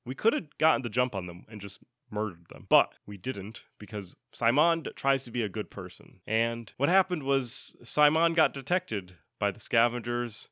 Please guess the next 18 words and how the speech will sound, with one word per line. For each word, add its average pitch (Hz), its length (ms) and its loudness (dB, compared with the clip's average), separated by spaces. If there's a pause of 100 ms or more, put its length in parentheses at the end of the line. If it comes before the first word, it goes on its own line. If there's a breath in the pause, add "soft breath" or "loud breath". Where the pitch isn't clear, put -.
(100)
and 147 140 0
that's 220 240 2
where 240 100 2
Simond 151 640 6
and 127 80 0
Evans 110 380 2
died. 95 460 0 (180)
And 226 320 4
I - 280 -18
didn't 190 200 0
save 202 220 4
the 170 60 -4
game 170 260 4
up 110 100 0
until 110 160 -4
that 107 180 2
point, 135 360 2 (100)
so 127 300 0